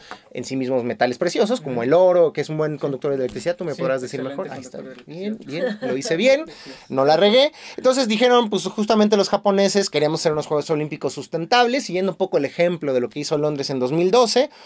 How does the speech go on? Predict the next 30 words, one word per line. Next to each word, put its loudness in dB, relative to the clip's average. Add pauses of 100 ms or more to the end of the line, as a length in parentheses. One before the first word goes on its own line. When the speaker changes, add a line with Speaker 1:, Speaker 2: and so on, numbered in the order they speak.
(300)
Speaker 1:
pero 4
vamos 4
a 4
llevarlo 4
un -2
paso 2
más -2
allá. 4
Entonces 0
hizo 0
una 0
campaña, 0 (360)
eh, 2 (360)
colaborativa 4
en 2
donde 0
llamó 4
a -2
todos 4
los 2
ciudadanos 0
japoneses -4
a 2
recolectar, 0 (340)
eh, -2
todos 2
los 0
desechos -4
electrónicos -4
posibles. 0